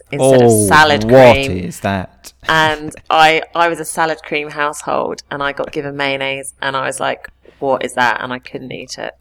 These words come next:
Speaker 2: Oh, I feel you though. Um, I was a big ketchup eater, and I think people were disgusted by the amount of ketchup that I used to eat. But it was normal in my house. So I was like, "Look, this is normal in my house. Just fuck off and leave me alone."
Speaker 1: <laughs>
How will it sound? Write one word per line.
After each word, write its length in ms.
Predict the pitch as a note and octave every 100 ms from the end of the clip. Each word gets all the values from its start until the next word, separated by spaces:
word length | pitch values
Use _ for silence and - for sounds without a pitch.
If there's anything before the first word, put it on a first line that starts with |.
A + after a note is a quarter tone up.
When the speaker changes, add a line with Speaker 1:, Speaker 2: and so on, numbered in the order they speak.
| _
Speaker 2:
Oh, 160 | G#2 A2
I 140 | A2
feel 340 | A2+ - A2 G2+
you 80 | F2+
though. 260 | F#2 G2
Um, 240 | A2+ G#2+ A2
I 180 | A2+ B2+
was 160 | A#2
a 40 | G#2+
big 300 | - A2 -
ketchup 560 | - A2+ - F#2+ F#2+ -
eater, 300 | G2 F2 -
and 180 | F#2 G2+
I 20 |
think 260 | G2+ A#2+ G#2+
people 280 | A#2 G#2
were 40 | G2
disgusted 760 | G2+ - - A2+ - - F#2 -
by 160 | F2+
the 220 | F#2 F2+ F2+ _ -
amount 360 | F#2+ G2 G2 G#2
of 120 | -
ketchup 560 | - G#2 - F#2+ - -
that 120 | F#2
I 80 | F#2+
used 340 | G#2 A#2 -
to 60 | F#2 F2+
eat. 140 | -
But 100 | C3+
it 60 | C#3+
was 120 | A#2
normal 460 | C#3+ D#3+ D#3 A2+
in 100 | G2
my 200 | F#2+ F#2+
house. 320 | F#2+ F2+ E2 -
So 80 |
I 40 | G#2+
was 120 | G#2
like, 100 | B2+
"Look, 160 | C#3 A#2
this 160 | B2+
is 140 | C3+ A#2+
normal 300 | C3+ B2 G#2
in 60 |
my 180 | G2+ F#2+
house. 200 | F#2 F2
Just 200 | G#2+ -
fuck 180 | A#2+ -
off 160 | B2 -
and 100 | A#2
leave 200 | A#2 G#2+
me 120 | A2+
alone." 380 | A2 A2 G2+ F2+ - - -
Speaker 1:
<laughs> 60 | G4+